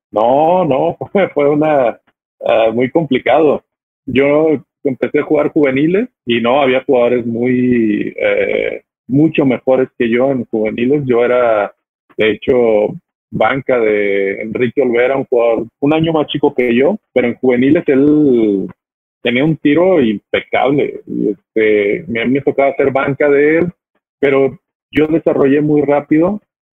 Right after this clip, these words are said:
en un corto tiempo, y le di la vuelta a mucha, a muchos amigos que, que estábamos en ese momento, Toño Álvarez,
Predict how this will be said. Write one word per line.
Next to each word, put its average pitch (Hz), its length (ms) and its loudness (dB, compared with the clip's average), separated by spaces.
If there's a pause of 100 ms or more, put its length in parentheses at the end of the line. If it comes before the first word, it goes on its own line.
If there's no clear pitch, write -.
en 120 140 -4
un 127 80 -2
corto 135 360 -2
tiempo, 143 500 -2 (580)
y 135 120 0
le 127 140 2
di 123 160 2
la 135 180 4
vuelta 127 440 0
a - 40 0
mucha, 117 440 0
a 113 40 -2
muchos 113 260 -6
amigos 113 380 -2 (100)
que, 101 140 -4 (120)
que 104 80 2
estábamos 113 420 -2
en 110 100 -2
ese 107 160 -4
momento, 104 420 -2
Toño 113 340 -2
Álvarez, 104 440 0